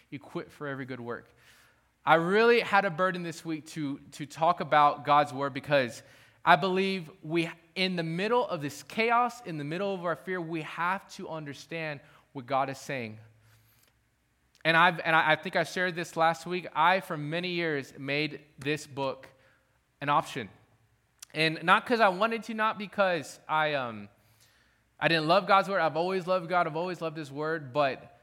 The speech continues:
the truth was, is I was, I was serving myself and not serving Him. And Jesus said, "If you love me, you'll keep my commandments."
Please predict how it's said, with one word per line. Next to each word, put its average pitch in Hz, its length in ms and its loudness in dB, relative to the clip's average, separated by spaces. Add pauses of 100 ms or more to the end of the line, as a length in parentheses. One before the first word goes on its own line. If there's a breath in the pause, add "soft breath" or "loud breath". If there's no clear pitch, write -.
the 147 100 -8
truth 190 260 -8
was, 175 220 0
is 139 180 -6
I 151 140 4
was, 151 340 -4 (240)
I 139 140 2
was 143 220 -4
serving 147 380 -8
myself 127 440 -4 (360)
and 135 80 -12
not 127 180 -6
serving 127 340 -12
Him. 120 260 -12
And 120 120 -12
Jesus 143 280 -10
said, 139 180 -6
"If 127 140 -12
you 139 80 -10
love 131 180 -4
me, 135 60 -14
you'll 120 120 -10
keep - 160 -20
my 123 120 -10
commandments." 117 560 -12